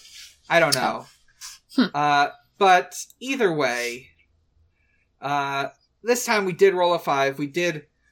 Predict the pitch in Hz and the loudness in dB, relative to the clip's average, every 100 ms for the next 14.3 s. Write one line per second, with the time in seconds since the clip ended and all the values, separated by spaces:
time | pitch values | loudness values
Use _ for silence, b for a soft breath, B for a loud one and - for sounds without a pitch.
0 | _ 147 165 170 170 165 151 147 _ _ | _ 0 0 0 -2 -4 -6 -12 _ _
1 | _ _ - 147 160 156 156 143 139 - | _ _ -10 -4 -2 -4 -6 -10 -10 -8
2 | 143 135 135 143 127 - 131 123 120 - | -8 -8 -8 -4 -6 -6 -6 -4 -8 -12
3 | _ _ _ _ _ _ _ - 147 147 | _ _ _ _ _ _ _ -4 0 0
4 | - - 240 262 240 196 160 147 143 143 | -2 -10 -10 0 2 4 4 2 0 -4
5 | - - - _ _ _ _ _ _ _ | -8 -14 -20 _ _ _ _ _ _ _
6 | _ _ _ _ _ - 151 117 - _ | _ _ _ _ _ -6 -4 -4 -6 _
7 | _ _ _ _ - 143 139 139 139 139 | _ _ _ _ -10 -6 -4 -4 -6 -8
8 | 139 _ _ _ _ _ _ _ _ _ | -14 _ _ _ _ _ _ _ _ _
9 | _ - 180 - 196 202 208 185 190 190 | _ -6 -4 2 2 2 0 2 2 2
10 | 208 175 175 180 220 - 196 165 160 - | -2 -4 -2 -4 -4 -2 0 0 -4 -8
11 | - 269 269 - 247 240 196 - 240 - | -6 -6 -6 -12 -8 -6 -8 -6 -8 -8
12 | - 151 131 127 131 131 _ _ _ _ | -10 -12 -12 -14 -18 -20 _ _ _ _
13 | - 269 277 262 233 226 226 214 135 127 | -6 -2 0 2 2 2 0 0 0 -2
14 | 135 139 - | -6 -10 -16